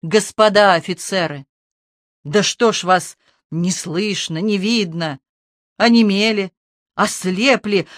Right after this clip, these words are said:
оглохли вы, что ли, навсегда? Безразличие ваше к отечеству, ах, как обидно! Ведь Россия была офицерством горда и тверда. Господа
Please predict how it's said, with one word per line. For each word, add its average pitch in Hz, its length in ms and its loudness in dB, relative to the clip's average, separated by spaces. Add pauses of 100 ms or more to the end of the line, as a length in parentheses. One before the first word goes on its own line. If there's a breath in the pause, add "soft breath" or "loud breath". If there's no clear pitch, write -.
(160 loud breath)
оглохли 233 920 2
вы, 165 120 -4
что - 340 -2
ли, 175 100 0
навсегда? 170 920 -4 (840)
Безразличие 233 1000 0
ваше 214 440 0
к - 60 -14
отечеству, 190 880 -4 (280 loud breath)
ах, 262 360 2
как 247 220 -2
обидно! 202 680 -2 (480 soft breath)
Ведь 226 240 0
Россия 262 680 2
была 180 420 0 (200 loud breath)
офицерством 190 1040 -2 (180)
горда 185 640 0
и 160 80 -4
тверда. 160 680 -8 (1160)
Господа 190 960 0